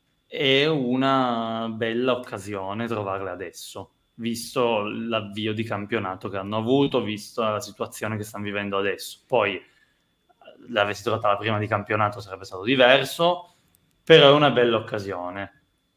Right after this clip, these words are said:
E il, visto che capitano entrambe in tre o quattro giorni, è una doppia bella occasione. Lasciassimo dei punti per te, per strada, o ancora peggio,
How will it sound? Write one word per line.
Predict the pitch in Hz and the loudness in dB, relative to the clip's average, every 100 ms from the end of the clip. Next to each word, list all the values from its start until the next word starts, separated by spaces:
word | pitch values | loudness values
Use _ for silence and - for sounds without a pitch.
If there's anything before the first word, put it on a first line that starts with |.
| _ | _
E | - 156 | 4 4
il, | 131 127 127 123 113 - _ _ _ _ - | 4 0 -4 -6 -10 -16 _ _ _ _ -10
visto | 120 117 | -6 -4
che | 107 | -4
capitano | - 120 113 101 | 0 0 0 -4
entrambe | 95 101 117 104 98 | -4 2 2 2 -4
in | 92 92 | -8 -12
tre | - 113 | -6 -4
o | |
quattro | 107 110 156 | -2 0 2
giorni, | 120 98 120 123 127 113 | 2 2 2 0 -4 -4
è | 110 | -4
una | 107 123 | -2 -2
doppia | 113 101 - 117 | -2 -4 -4 -4
bella | 98 98 101 | -4 -6 -8
occasione. | - 95 123 107 92 90 - - 98 - | -8 -2 0 2 -2 -10 -16 -20 -18 -12
Lasciassimo | 113 107 - 143 123 - 117 | -8 -6 4 4 4 -4 -6
dei | 110 110 | -4 -6
punti | 110 135 131 123 123 | -2 0 2 0 0
per | 120 117 | 0 0
te, | - 135 127 117 117 | 4 6 6 4 -4
per | - 107 | -6 -10
strada, | - 143 139 113 107 101 | -4 6 8 8 4 0
o | - 139 123 - - | 2 4 4 0 -10
ancora | 113 110 131 127 | -10 -2 2 2
peggio, | 143 131 110 110 104 98 | 4 2 2 -4 -4 -6